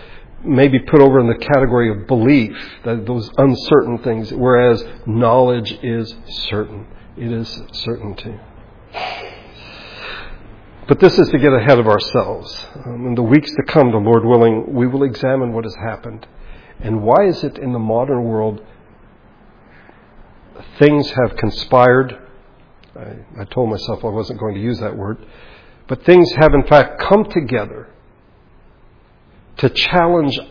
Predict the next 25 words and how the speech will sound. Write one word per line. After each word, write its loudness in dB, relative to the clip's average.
our 0
desire 2
to -8
believe, 0
to -4
trust -2
the -2
Creator, -6
that -2
His 0
commands 2
are -4
true, -4
that 2
His -6
promises 0
are -4
right. -16
Um, -12
instead 4
calls 4
us -4
to 0
know 2
something. -12